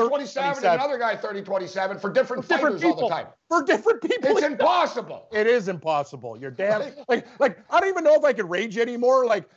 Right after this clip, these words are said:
Speaker 2: you know, you're working up a sweat. I'm losing my mind. And I'll tell you, and when I go to talk to the books, I go, "Hey, you know that time that I,"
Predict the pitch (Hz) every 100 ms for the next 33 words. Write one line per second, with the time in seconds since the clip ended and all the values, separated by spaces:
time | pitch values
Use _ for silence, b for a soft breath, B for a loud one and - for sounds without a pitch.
0 | _ - 208 247 233 240 240 233 220 214
1 | 180 - 202 220 190 240 233 240 190 208
2 | 190 170 175 180 185 - 196 196 - 247
3 | 247 294 175 - 208 175 _ 196 226 202
4 | 285 247 247 269 269 214 156 277 277 233
5 | 202 196 339 247 131 b b 196 294 285
6 | 240 226 269 269 247